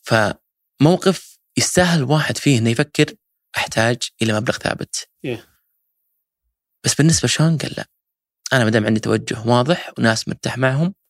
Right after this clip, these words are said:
Speaker 1: أبغى أنطلق.
Speaker 2: أنطلق وأكمل وأشوف إيش بيصير."
Speaker 1: إيه.
Speaker 2: بس سؤال على علاقة الفريق ب-، بشونغ وقتها تعاقديًا. أنت قلت إن كان في ثلاثين ألف ريال مثلًا راتب وعشرين ألف ريال
Speaker 1: مم.
Speaker 2: راتب.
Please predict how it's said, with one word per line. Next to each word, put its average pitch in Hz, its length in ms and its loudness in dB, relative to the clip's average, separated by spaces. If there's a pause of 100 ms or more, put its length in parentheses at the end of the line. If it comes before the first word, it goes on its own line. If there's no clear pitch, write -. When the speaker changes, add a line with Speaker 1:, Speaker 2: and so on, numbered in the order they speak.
(160)
Speaker 1:
أبغى - 160 0
أنطلق. - 260 -8 (540)
Speaker 2:
أنطلق 151 260 -2
وأكمل 127 340 -2
وأشوف 110 200 -8
إيش 101 80 -16
بيصير." - 320 -16
Speaker 1:
إيه. 110 340 0 (200)
Speaker 2:
بس - 220 -6
سؤال 202 320 0
على 113 360 -4 (120)
علاقة 160 520 0
الفريق 151 400 -6
ب-، 123 80 -12 (180)
بشونغ 110 340 -8 (120)
وقتها 107 520 -14 (340)
تعاقديًا. 113 760 0 (1120)
أنت 117 120 -4
قلت 123 180 2
إن 117 60 2
كان 123 160 2
في 120 80 -4
ثلاثين 123 260 0
ألف 110 220 -2
ريال 110 180 2
مثلًا 107 180 -2
راتب 107 280 -4
وعشرين 101 280 -6
ألف 101 100 -16
ريال 104 220 -2
Speaker 1:
مم. 113 200 6
Speaker 2:
راتب. 113 280 -16